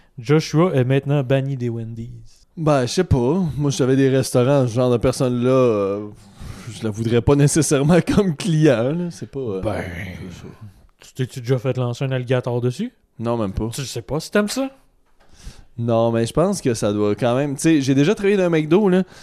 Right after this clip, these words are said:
Speaker 2: puis je pense qu'un alligator s-, sur une heure de rush, ça doit ralentir ta productivité.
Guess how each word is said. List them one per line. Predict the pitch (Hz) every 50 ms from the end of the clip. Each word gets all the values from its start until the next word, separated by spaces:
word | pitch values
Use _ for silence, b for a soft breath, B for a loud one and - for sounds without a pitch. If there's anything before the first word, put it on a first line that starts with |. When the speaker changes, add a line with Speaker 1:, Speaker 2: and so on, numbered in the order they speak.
| B B B B B
Speaker 2:
puis | - 131 127
je | - - _
pense | - 170 180 208 202 165 139 - -
qu'un | - - 120 110 113 113
alligator | 110 110 117 117 117 131 120 120 - 143 143 156 156 147 131
s-, | - - - 117 - 120 120
sur | - - 143 123 123
une | 120 117
heure | 127 135 143
de | 135
rush, | 123 110 104 120 135 147 160 147 - - - B B B B B B B
ça | - - 120
doit | 127 131 123
ralentir | 120 135 151 156 156 151 143 135 131 - - 165 160 147
ta | - 135 117
productivité. | 107 113 117 113 113 113 - - 131 135 117 107 - 151 147 139 b